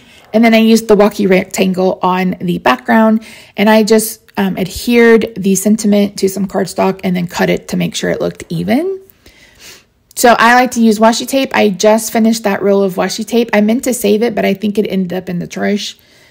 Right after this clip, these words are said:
So that's a bummer, but this is how I like to attach my, um, paper to the die. I know a lot of people, like, especially use the magnetic platform, but even when I was using that, I didn't find that it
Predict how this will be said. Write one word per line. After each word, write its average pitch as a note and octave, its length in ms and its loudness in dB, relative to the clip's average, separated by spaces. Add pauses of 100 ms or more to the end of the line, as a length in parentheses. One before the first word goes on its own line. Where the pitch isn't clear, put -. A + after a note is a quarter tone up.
(200)
So G3+ 180 0
that's A3 240 4
a G3 40 2
bummer, F#3+ 360 0
but G3 500 -6
this G3+ 240 -8
is G3 100 -10
how F#3+ 260 -4
I F3 300 -4
like F3 260 -6
to F#3+ 100 -6
attach F3+ 720 -8 (200)
my, F3+ 680 -4 (100)
um, F3+ 560 -8 (1000)
paper F#3+ 520 0 (800)
to F#3+ 140 2
the F3+ 80 -2
die. E3+ 460 -6 (360)
I A3+ 60 4
know C4 160 4
a - 20 6
lot A3+ 140 6
of A3+ 80 0
people, B3 260 0
like, G#3+ 200 2
especially G#3+ 360 0
use G#3 200 0
the G3+ 60 0
magnetic F#3+ 460 -2
platform, - 480 -4
but A3 160 -2
even A3+ 280 -2
when D#4 120 0
I A3 60 2
was F#3+ 180 0
using F#3 300 -2
that, F3+ 360 -4
I F#3+ 180 -4
didn't F#3 220 -4
find F3+ 360 -4
that E3+ 140 -4
it - 340 -6